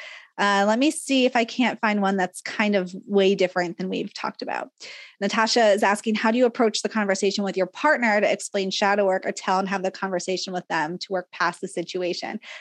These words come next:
That is a great question. Uh, so my husband, he is, I know I'm using him as an example. He actually is a really great guy. And if I said that this person across the country who you don't know needs help right now, we're gonna go help them, he would get in his truck and he would drive us there. <laughs>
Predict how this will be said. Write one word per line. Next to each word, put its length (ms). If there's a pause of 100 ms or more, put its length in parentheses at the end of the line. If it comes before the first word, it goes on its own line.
(120)
That 160
is 80
a 60
great 180
question. 420 (360)
Uh, 320
so 120
my 220
husband, 600
he 240
is, 120
I 140
know 120
I'm 120
using 220
him 120
as 120
an 80
example. 360
He 120
actually 340
is 100
a 60
really 260
great 260
guy. 200
And 160
if 80
I 140
said 500
that 160
this 160
person 640 (260)
across 340
the 100
country 360
who 80
you 140
don't 180
know 220
needs 240
help 200
right 160
now, 200
we're 100
gonna 160
go 100
help 220
them, 300 (320)
he 160
would 160
get 160
in 60
his 140
truck 340
and 120
he 100
would 100
drive 200
us 160
there. 400
<laughs> 60